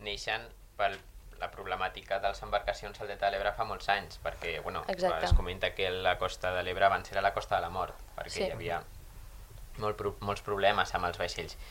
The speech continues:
Speaker 1: i van néixer, no, doncs, amb aquesta necessitat de controlar <laughs> que tot vagi bé, no? La seguretat marítima és un dels factors clau de, del per què estan els, els fars, no? En l'actualitat i fa molts anys enrere.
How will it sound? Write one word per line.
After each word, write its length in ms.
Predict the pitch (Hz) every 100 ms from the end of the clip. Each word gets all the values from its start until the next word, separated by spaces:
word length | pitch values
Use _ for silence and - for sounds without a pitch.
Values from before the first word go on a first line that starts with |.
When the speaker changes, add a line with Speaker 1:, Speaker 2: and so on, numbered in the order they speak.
| - -
Speaker 1:
i 80 | 92
van 160 | 90 95
néixer, 280 | 92 104
no, 200 | 104 104
doncs, 280 | 110 104 92
amb 80 | 90
aquesta 260 | 90 95 104
necessitat 640 | 98 - - - 98 98
de 160 | 101 104 - - - -
controlar 500 | - 107 107 101 107
<laughs> 240 | - 104 -
que 80 |
tot 220 | - 113 110
vagi 220 | 107 101
bé, 100 | 104
no? 80 | 104
La 100 | 104
seguretat 340 | 95 87 87 98
marítima 380 | 104 104 110 104
és 80 | 110
un 140 | 104
dels 260 | 104 104 - - - -
factors 400 | - 101 104 98 - -
clau 320 | 104 98 110 - -
de, 180 | 95 82 69 50 - -
del 120 | 80 -
per 140 | 80 -
què 220 | 87 82 -
estan 320 | - - 71 80
els, 220 | 73 - -
els 120 | -
fars, 240 | - 85 -
no? 140 | 90
En 80 | 95
l'actualitat 480 | 92 - 87 87 87
i 140 | 101 - -
fa 120 | 71
molts 160 | 73 -
anys 220 | - - -
enrere. 220 | - 82